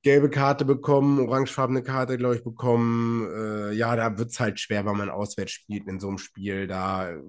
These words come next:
man kann zwar noch mithalten, aber selber weniger Akzente setzen, wenn man auf einmal nur noch mit dreizehn Leuten spielt. Hat man sich das Leben vielleicht selber ein bisschen schwer gemacht.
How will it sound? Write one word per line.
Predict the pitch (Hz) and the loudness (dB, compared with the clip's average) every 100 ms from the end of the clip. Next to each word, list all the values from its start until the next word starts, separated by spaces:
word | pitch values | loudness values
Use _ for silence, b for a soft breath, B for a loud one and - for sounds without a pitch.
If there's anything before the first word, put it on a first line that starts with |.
| 107 | -12
man | 110 110 | -6 0
kann | 127 117 | 2 2
zwar | - | 4
noch | 113 | 4
mithalten, | 113 147 160 151 147 143 135 | 6 6 6 4 4 4 4
aber | 135 110 110 104 | 2 -2 -2 -2
selber | 107 107 98 | -2 0 0
weniger | 110 107 98 | 2 2 0
Akzente | 92 - 107 101 95 | -4 -4 -2 -2 -4
setzen, | 92 - 101 | -8 -6 -4
wenn | 95 | -4
man | 95 | -4
auf | 92 | -6
einmal | 78 98 95 | -8 -6 -6
nur | |
noch | 95 87 | -6 -6
mit | 92 | -10
dreizehn | 90 90 - 98 | -8 -10 -8 -6
Leuten | 98 98 92 | -6 -6 -12
spielt. | - 92 101 107 B B B B B B B B _ | -14 -6 -6 -8 B B B B B B B B _
Hat | 110 | -2
man | 110 117 | 2 2
sich | 117 | 2
das | 98 | 2
Leben | 113 113 | 4 4
vielleicht | 113 107 | 2 0
selber | 110 110 107 | 0 0 0
ein | |
bisschen | 101 - 101 | -2 -6 -8
schwer | - 104 104 | -4 -6 -4
gemacht. | 98 101 104 - | -4 -6 -8 -10